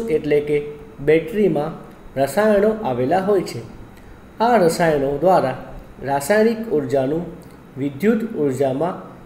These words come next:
રૂપાંતર થાય છે અને વિદ્યુત સ્થિતિમાનનો તફાવત પેદા થાય છે. કોષની અંદર થતી રાસાયણિક પ્રક્રિયા કોષના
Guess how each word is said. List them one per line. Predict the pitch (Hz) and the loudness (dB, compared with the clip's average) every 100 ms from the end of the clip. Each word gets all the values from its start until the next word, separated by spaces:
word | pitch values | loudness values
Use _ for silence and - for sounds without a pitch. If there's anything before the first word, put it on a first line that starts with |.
| - | -6
રૂપાંતર | 143 147 190 202 196 185 | -4 0 0 0 0 -2
થાય | 160 135 120 | -2 -4 -4
છે | 120 127 - | -6 -12 -4
અને | 196 202 139 - - - - - - | 0 0 -2 -6 -14 -20 -20 -20 -10
વિદ્યુત | 127 135 135 220 226 | -6 -4 2 0 0
સ્થિતિમાનનો | - 165 147 147 139 120 131 | -6 -8 -4 -4 -2 -2 -4
તફાવત | 143 151 151 151 117 135 - - - | -2 -4 -4 -4 -4 -8 -12 -20 -8
પેદા | 277 220 175 | -2 0 0
થાય | 160 117 | 0 -6
છે. | 107 120 - - - - - - - - - - - - - - - - - - - - - - - - - | -8 -14 -18 -20 -20 -20 -20 -20 -20 -20 -20 -20 -20 -20 -20 -20 -20 -20 -20 -20 -20 -20 -20 -20 -20 -20 -6
કોષની | - 196 208 - 165 160 - - - - - | 2 2 2 -2 -2 -4 -10 -18 -20 -16 -6
અંદર | 151 175 214 | -2 4 4
થતી | 214 175 170 147 160 - - - - | 4 2 0 -6 -10 -16 -20 -20 -6
રાસાયણિક | 131 135 - 208 214 214 | -2 0 0 0 0 0
પ્રક્રિયા | 156 139 123 131 147 - - - - | -2 -4 -6 -6 -8 -14 -20 -20 -4
કોષના | 175 180 - 151 | 0 0 -4 -8